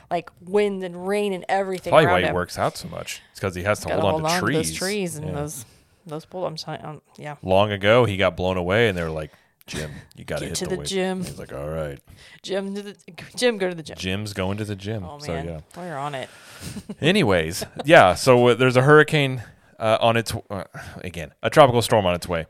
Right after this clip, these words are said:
Speaker 2: but hopefully it moves there 'cause we do have the Club thirty-two meetup this weekend, which,
Speaker 1: Mm-hmm.
Speaker 2: uh, for those that are listening, if you're not, if you didn't hear in the club or anything like that, um, is still going on. So
Speaker 1: Mm-hmm.
Speaker 2: it, as of now, the storm should be all the way through easily by Friday,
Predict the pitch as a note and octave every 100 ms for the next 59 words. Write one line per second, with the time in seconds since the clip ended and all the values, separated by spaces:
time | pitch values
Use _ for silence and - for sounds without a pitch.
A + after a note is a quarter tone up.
0 | - G#2+ G2+ C3 A#2+ G#2+ G2+ G#2+ G2+ B2+
1 | E3 F#3+ F3+ C3+ C3+ B2 A#2+ A#2 A#2+ A#2
2 | A3 B3 E2+ F#2+ F2 F2+ E2+ D#2+ D#2 G2
3 | - _ - G3+ G#3 G3+ A3 G2+ G2 F#2
4 | B2 A2 G#2 G#2+ F#2+ G2 - F2+ F2+ F#2
5 | F2 F2 E2 - _ - F2+ F2+ E2+ E2+
6 | F2+ E2+ E2 D#2+ A#2 G#2 G#2 F#2 G2 F#2
7 | - F2 G2 - _ - F2 E2+ E2 -
8 | A2 - D3 B2+ G2+ F2+ E2+ D2+ D#2 F#2
9 | - A2 F#2+ A2+ G2+ _ _ - G#2+ G2+
10 | G2 F#2 A2+ A2 G#2 G2+ - G#2 G2 G2
11 | D#2 F2+ F2+ E2+ - F2+ F2+ F2+ E2 -
12 | _ _ - G2 F2+ F2 D#2 - F2 D#2+
13 | E2 F2